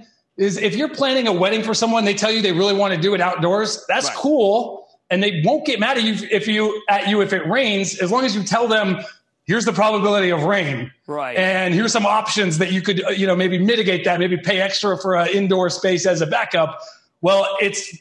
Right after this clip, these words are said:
Speaker 1: we're planning weddings in Seattle in the middle of the winter right now.
Speaker 2: Holy
Speaker 1: That's
Speaker 2: cow.
Speaker 1: the way I'm t-,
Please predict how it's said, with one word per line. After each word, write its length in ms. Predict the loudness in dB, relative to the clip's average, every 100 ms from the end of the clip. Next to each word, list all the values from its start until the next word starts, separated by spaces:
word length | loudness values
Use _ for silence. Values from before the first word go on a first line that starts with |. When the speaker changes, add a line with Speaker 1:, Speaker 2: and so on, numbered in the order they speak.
| -4
Speaker 1:
we're 140 | -2
planning 340 | 0 0 2
weddings 280 | 2 2 0
in 140 | 0 -2
Seattle 540 | 0 2 2 2 2
in 80 | 2
the 60 |
middle 180 | 2 2
of 60 | 2
the 80 | 2
winter 260 | 2 0
right 200 | 0 -2
now. 100 | -2
Speaker 2:
Holy 420 | -4 -4 -4 -2
Speaker 1:
That's 240 | 0 0 0
Speaker 2:
cow. 60 |
Speaker 1:
the 40 | -2
way 140 | 0
I'm 200 | 0 0
t-, 100 | -2